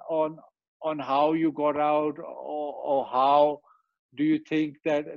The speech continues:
that what, um, dismissals occurred, uh, during the season. A-, and, and you, you, when once you wrote,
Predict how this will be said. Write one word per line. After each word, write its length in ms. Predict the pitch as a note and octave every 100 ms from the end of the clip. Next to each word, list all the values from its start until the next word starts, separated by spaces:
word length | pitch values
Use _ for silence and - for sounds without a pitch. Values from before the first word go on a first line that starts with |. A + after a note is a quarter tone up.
| D3+
that 180 | C3+ C3+
what, 400 | D3+ C#3 D3+ D3+ - E3
um, 440 | C#3+ C#3 C3+ C3+ C3+ _ -
dismissals 640 | C#3+ C#3+ - E3 D3+ D#3 C#3
occurred, 420 | D#3 C3+ D3 C3+ - _ _ _ _ D3
uh, 600 | C#3+ C#3 C3+ C3+ C3+ C3+ - _ _ _ _ _ - C#3+
during 280 | D3 C#3+
the 100 | C3
season. 440 | C3 F#3 G#3 F3+ C3 - _ _ _ _
A-, 40 | F3
and, 400 | E3+ E3+ F3 E3+
and 260 | F#3 D#3+
you, 180 | D#3+ F3 E3
you, 180 | E3 D#3+
when 260 | D3+ E3 E3+
once 360 | F#3 F#3+ -
you 140 | A#3+ B3
wrote, 300 | E3+ G3